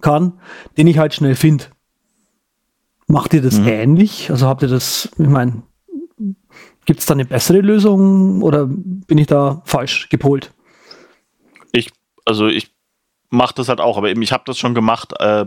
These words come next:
Speaker 2: bevor so, äh, also mit dem alten iCloud, ähm, praktisch, dass
Speaker 1: Mhm.
Speaker 2: ich halt einfach da so einen Ordner drin hatte mit so bestimmten Sachen und so eben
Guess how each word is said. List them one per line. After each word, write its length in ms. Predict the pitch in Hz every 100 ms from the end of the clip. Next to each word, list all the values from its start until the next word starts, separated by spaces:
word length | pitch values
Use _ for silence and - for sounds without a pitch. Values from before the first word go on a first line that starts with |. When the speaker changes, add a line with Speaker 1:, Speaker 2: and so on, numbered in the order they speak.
| 120 -
Speaker 2:
bevor 400 | 113 - 120 117
so, 420 | 110 104 101 95
äh, 100 | -
also 360 | 80 - 92 98
mit 160 | 98 101
dem 160 | 95
alten 320 | 80 113 120
iCloud, 520 | 95 98 - 104 113 - _ _ - _ _ _ -
ähm, 360 | 104 104 104
praktisch, 380 | 113 110 - 117
dass 160 | 143 139
Speaker 1:
Mhm. 60 |
Speaker 2:
ich 80 | 120
halt 140 | 107
einfach 240 | - 95 107
da 200 | 107 104
so 120 | 104
einen 140 | 98
Ordner 300 | - 110 110
drin 220 | 104 104 101
hatte 220 | 98 101
mit 140 | 98
so 80 | -
bestimmten 440 | - 113 101 101
Sachen 300 | 98 - 101
und 160 | 87 95
so 240 | 101 98
eben 380 | - 95 95 95